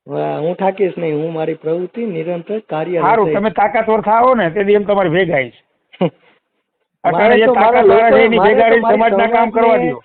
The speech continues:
Speaker 1: જે બાબા સાહેબ કહી ગયા છે કે કોંગ્રેસ જલતા હુઆ ઘર હે,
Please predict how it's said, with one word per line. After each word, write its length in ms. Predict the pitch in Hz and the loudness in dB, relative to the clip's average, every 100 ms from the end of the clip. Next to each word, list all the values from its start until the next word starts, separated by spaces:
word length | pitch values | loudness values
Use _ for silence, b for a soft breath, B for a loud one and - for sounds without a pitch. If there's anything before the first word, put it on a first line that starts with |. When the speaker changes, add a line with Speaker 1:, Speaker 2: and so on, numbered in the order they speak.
| _ _ - | _ _ -6
Speaker 1:
જે 60 | |
બાબા 320 | 202 185 202 226 | -2 -2 0 0
સાહેબ 200 | 233 226 | -2 -4
કહી 160 | 196 220 | -2 -2
ગયા 280 | 226 247 | -2 -2
છે 400 | 226 214 185 175 - _ _ _ - | -2 -4 -6 -8 -12 _ _ _ -14
કે 120 | 180 | -12
કોંગ્રેસ 440 | - 190 220 226 196 | -10 -10 -8 -8 -6
જલતા 280 | 196 208 220 | -6 -4 -2
હુઆ 240 | 208 202 | -2 -2
ઘર 280 | 185 196 214 | 0 -2 0
હે, 180 | 190 | -2